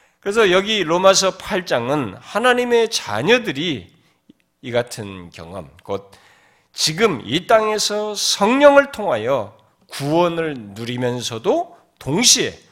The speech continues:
완전한 구원을, 장래에 있을 완전한 구원을 갈망하며 탄식하는 경험을 한다라고 말할 수 있습니다. 자,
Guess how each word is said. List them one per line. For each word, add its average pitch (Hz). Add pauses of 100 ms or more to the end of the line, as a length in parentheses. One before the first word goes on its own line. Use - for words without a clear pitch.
(220)
완전한 254
구원을, 233 (320)
장래에 277
있을 269
완전한 214
구원을 185
갈망하며 139 (340)
탄식하는 247
경험을 135
한다라고 104 (220)
말할 78
수 -
있습니다. 87 (460)
자, -